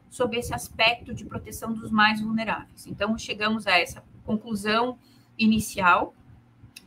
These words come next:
porque também estamos lidando com outro fator, que é o fator da advocacia transnacional estratégica, É, a advocacia transnacional e,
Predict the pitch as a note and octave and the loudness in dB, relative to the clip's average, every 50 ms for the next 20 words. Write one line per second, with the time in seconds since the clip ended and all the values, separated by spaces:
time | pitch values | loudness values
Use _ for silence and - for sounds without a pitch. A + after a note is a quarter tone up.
0 | - - - - - _ _ - C#4 - - - B3+ B3+ B3+ C4 C4 C4 - - | -20 -20 -20 -20 -20 _ _ -2 -2 -2 2 2 4 6 8 6 6 4 2 0
1 | C4+ C4 A#3+ C4+ D4 D#4+ D#4+ D4+ - - - - - C#4+ C#4 C4+ B3+ B3 B3+ G#3+ | 0 6 8 8 8 8 4 2 0 -8 -16 -4 -2 0 0 0 0 -2 -2 2
2 | A#3+ B3 C4 C4+ C4+ - D4 C4 A#3+ A#3+ B3+ D#4 D#4+ - C#4 - - A3+ A3 - | 2 4 4 2 0 0 -2 -2 0 2 2 2 2 0 -4 -2 -2 -2 -2 0
3 | - B3 B3 B3 - C4 B3+ - C4+ C4+ - C4 C4 B3 C4+ C4 A#3 B3 C4 C4+ | 0 0 0 2 0 -2 0 0 -2 0 2 0 2 2 2 0 0 0 -2 -2
4 | C4+ B3+ - C4+ C4 - B3+ C4 B3 - B3+ B3 - C4+ B3 A3+ A3+ A3+ B3+ - | -2 -2 -4 -4 -2 -2 -2 -2 -2 -2 -2 -4 -2 -2 2 4 4 2 2 -2
5 | - D4+ D#4 D4+ - B3 A#3 A3 A3+ A3 G3 F#3 F3 - - - C3+ - - - | -6 -8 -8 -4 0 2 2 2 2 0 -2 -4 -6 -10 -12 -14 -14 -14 -14 -18
6 | - - - - - - - - - - - - _ - - - - - - G#3 | -16 -16 -16 -12 -12 -14 -14 -12 -14 -14 -14 -14 _ -20 -18 -18 -8 -4 0 2
7 | G3+ G3+ G#3 G3+ G3+ G3 G3 - E3 - - A3+ A#3+ A3+ A3+ C4+ C4+ C#4 C4+ - | 2 4 6 6 6 6 6 4 0 2 4 4 4 4 2 -2 -2 -2 -2 -2
8 | D4 D4 - D4+ C#4 C4+ C#4 C4+ - C4 A#3+ A#3 A3+ A3 | -4 0 2 0 2 2 0 -2 -2 0 0 0 0 0